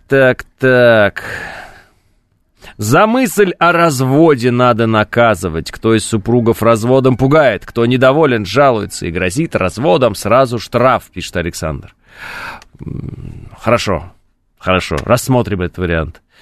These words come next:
Ну вот. «Учиться военному делу настоящим образом, Владимир Ленин», пишет Вадим.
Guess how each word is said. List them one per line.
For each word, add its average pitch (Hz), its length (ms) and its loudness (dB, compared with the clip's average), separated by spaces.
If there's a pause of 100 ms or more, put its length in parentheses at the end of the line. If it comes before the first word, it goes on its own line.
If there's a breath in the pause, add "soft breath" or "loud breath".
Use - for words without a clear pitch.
(480 loud breath)
Ну 87 260 0
вот. 67 180 -4
«Учиться 135 460 0
военному 131 520 2
делу 135 300 2
настоящим 139 840 2
образом, 92 680 -2 (520)
Владимир 98 640 0
Ленин», 87 480 0 (640)
пишет - 340 -8
Вадим. 85 420 -4